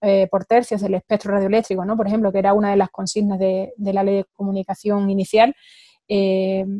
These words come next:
se le da más peso, eh, a los medios pri-, se le da más espacio a los medios privados que a los medios públicos y, de hecho, la decisión última es eliminar a los medios públicos, ¿no? Eso significa que quien más peso va a tener son los medios privados y, por tanto, el poder empresarial,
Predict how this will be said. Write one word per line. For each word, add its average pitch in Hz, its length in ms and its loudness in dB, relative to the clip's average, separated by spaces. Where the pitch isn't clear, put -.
se - 160 0
le 220 100 6
da 214 140 4
más 226 220 2
peso, 240 440 2
eh, 190 280 0
a 190 100 -2
los 190 140 -2
medios 214 240 2
pri-, 208 120 -8
se - 100 -4
le 196 60 2
da 208 60 0
más 233 140 0
espacio 233 480 2
a - 20 4
los 208 120 0
medios 208 260 0
privados 214 420 2
que - 80 -6
a 185 40 -4
los 180 100 -8
medios 190 200 -2
públicos 262 320 2
y, 233 60 4
de 196 140 4
hecho, 208 400 2
la 196 220 -2
decisión 202 460 0
última 220 440 2
es 208 120 0
eliminar 214 440 6
a 208 40 2
los 196 100 0
medios 190 260 -2
públicos, 196 360 -4
¿no? 190 120 -12
Eso - 140 -12
significa 208 500 0
que 226 320 0
quien 196 140 -2
más 202 260 -2
peso 208 220 -2
va 202 100 4
a 196 40 0
tener 214 240 0
son 202 160 -4
los 190 80 -2
medios 202 240 0
privados 214 380 0
y, 247 60 -2
por 202 160 -4
tanto, 196 240 -4
el 214 80 -2
poder 202 320 2
empresarial, 196 680 0